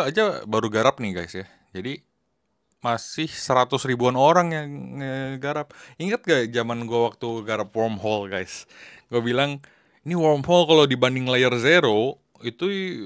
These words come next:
cuma tujuh puluh orang banding berapa ratus ribu orang yang transaksi di sana. Nah, ini masih seratus ribu, lu jangan skip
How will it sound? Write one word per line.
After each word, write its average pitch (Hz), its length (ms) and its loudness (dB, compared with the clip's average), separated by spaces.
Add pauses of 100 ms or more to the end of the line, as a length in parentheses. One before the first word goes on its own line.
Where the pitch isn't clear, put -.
(600)
cuma 143 320 -4
tujuh 135 240 -6
puluh 120 240 0
orang 156 240 0
banding 131 400 0
berapa 117 240 2
ratus 113 400 0
ribu 113 240 -6
orang 175 320 0
yang 143 200 -6 (600)
transaksi 131 560 -4
di 135 80 -8
sana. 147 320 -4 (880)
Nah, 156 80 -12
ini 196 160 -10
masih 311 320 -6
seratus 202 400 -2
ribu, 220 320 -2
lu 214 240 -2
jangan 139 280 -2 (760)
skip - 400 -10